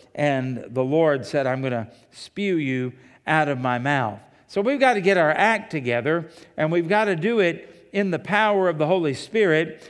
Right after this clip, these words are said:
in the strength of Christ, and according to the way that he has gifted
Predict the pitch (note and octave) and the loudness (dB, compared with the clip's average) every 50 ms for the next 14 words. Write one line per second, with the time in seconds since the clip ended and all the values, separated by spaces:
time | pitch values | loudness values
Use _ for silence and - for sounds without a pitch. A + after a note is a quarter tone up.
0 | - - - G3+ F#3+ F#3+ F3 E3 D#3 - - - A#3 A#3+ A#3+ A#3 G#3 - F#3 D3 | -20 -6 -2 -2 -2 0 0 -2 -4 -4 -6 -6 -4 -4 -4 -4 -4 -6 -6 -6
1 | A#2+ - - - A3 G3 D#3+ C#3 D3 D#3 C#3+ - - - - - - - - G3+ | -6 -8 -2 0 2 2 4 2 0 -2 -4 -8 -14 -18 -20 -20 -14 -2 0 2
2 | F#3+ F3+ E3 - - - - - C#4 D4+ D4+ D4 C4 B3 A#3+ A3+ G#3+ G#3+ F3 - | 2 2 0 -2 -6 -8 -2 0 4 4 4 4 4 2 -2 -2 -4 -6 -6 -4
3 | - C#4+ C#4 B3+ A#3 G3+ F#3+ G3 F#3 F3 A3 A#3 G#3 F3 D3 C#3+ D3+ D#3+ D#3+ - | -2 -2 0 -2 0 0 0 0 2 2 2 4 4 4 2 2 0 -2 -4 -6
4 | - - - - _ _ E3 D#3+ D3+ C#3+ D#3+ A#3 B3+ B3 A3+ G3+ F3+ F#3 F#3 F3 | -10 -18 -20 -20 _ _ 2 2 2 2 -2 -2 -2 0 0 0 2 2 4 4
5 | E3+ E3 E3 D3+ C3 - - - - _ _ _ _ _ _ _ _ - D3 D3 | 2 2 0 -4 -6 -10 -14 -16 -20 _ _ _ _ _ _ _ _ -14 -8 -2
6 | G3+ C4+ C#4+ A3 - - - D#3+ D3+ D3 D#3 E3+ D#3 - | 0 0 0 0 -2 -4 -2 0 0 0 0 -2 -4 -8